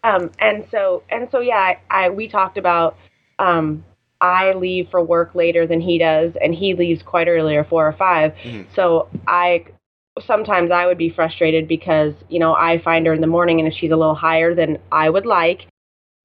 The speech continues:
Speaker 1: then, um, he, you know, was in a hurry or whatever it was happened and didn't check. And so I,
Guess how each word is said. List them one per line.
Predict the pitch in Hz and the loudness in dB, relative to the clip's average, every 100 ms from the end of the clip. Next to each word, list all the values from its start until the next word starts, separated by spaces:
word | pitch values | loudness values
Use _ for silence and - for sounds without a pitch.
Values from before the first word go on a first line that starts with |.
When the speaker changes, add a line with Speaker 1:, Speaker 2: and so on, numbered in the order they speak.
| - | -2
Speaker 1:
then, | 190 180 - | 0 2 2
um, | 190 160 156 156 - _ _ _ - | 0 0 -2 -10 -14 _ _ _ -18
he, | - 214 190 180 | -8 -4 0 0
you | 170 | 2
know, | 165 | 0
was | 160 180 | 0 0
in | 180 | 0
a | 180 | 0
hurry | - 202 190 170 | 0 0 2 2
or | 151 143 - - | 2 0 -4 -6
whatever | 180 180 175 170 165 | 0 0 0 -2 -2
it | |
was | 170 160 156 | -2 -2 -2
happened | 104 208 170 160 | -4 -2 -2 0
and | 160 | 0
didn't | 165 160 - | 0 -2 -6
check. | - 160 190 - - - - - | -2 2 2 -2 -20 -20 -14 -2
And | 208 180 | -2 0
so | 190 180 | 0 0
I, | 180 | 0